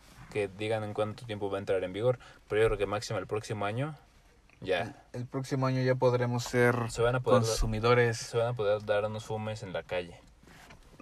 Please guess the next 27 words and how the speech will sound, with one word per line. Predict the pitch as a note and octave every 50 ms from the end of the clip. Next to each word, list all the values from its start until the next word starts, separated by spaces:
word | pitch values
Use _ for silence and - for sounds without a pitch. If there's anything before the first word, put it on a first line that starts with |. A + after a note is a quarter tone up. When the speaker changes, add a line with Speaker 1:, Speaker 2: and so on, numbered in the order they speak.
| - - - - B2+
Speaker 2:
Pues | B2+ C#3+
no | D3 D#3+ F3 E3+
sé | - - D#3+ D3
si | D#3
en | D#3+ C#3+
la | B2+
calle, | A2+ C3+ C3+ D3 D3+ C#3
pero | - B2 A#2 A#2
en | A2+ A2
la | A2 G#2+
casa | G#2+ - B2+ B2 B2 - - B2+ B2 B2 B2+ B2+ B2 A2+
o | A2 A2 A2 G#2+
en | G#2+ G#2+
Speaker 1:
No, | G#2+
Speaker 2:
lugares | A2 A2+ A2+ A2+ A2+ A2 -
Speaker 1:
pues | - - C3+
en | C3
la | C3 B2+
calle, | - F3+ F3+ F3 D#3
güey, | D3 C#3+ D3 D3 D3
pues | C#3 _ - B2
ya. | B2 C3+ C3+ C3+ C3+ C3 - - - - -
Vas | C#3 C#3 C#3
a | C#3+
poder | C#3 C3+ A2+ A2+ B2
Speaker 2:
A | B2+
lo | B2+ C3 B2+